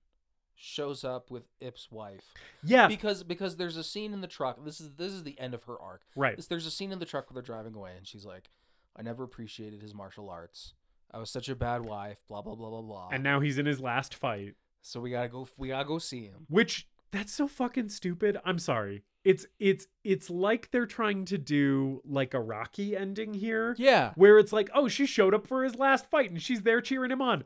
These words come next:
Speaker 2: But I'm like, this is a military occupation by another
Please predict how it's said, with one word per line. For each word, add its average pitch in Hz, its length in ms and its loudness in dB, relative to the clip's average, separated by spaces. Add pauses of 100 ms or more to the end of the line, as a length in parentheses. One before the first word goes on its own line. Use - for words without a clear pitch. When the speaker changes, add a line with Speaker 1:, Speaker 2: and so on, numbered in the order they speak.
Speaker 2:
But 190 100 2
I'm 202 140 2
like, 196 240 0 (180)
this 165 160 -6
is 226 80 -2
a 233 120 2
military 202 840 0
occupation 147 920 -4 (340)
by 147 340 0
another 180 680 4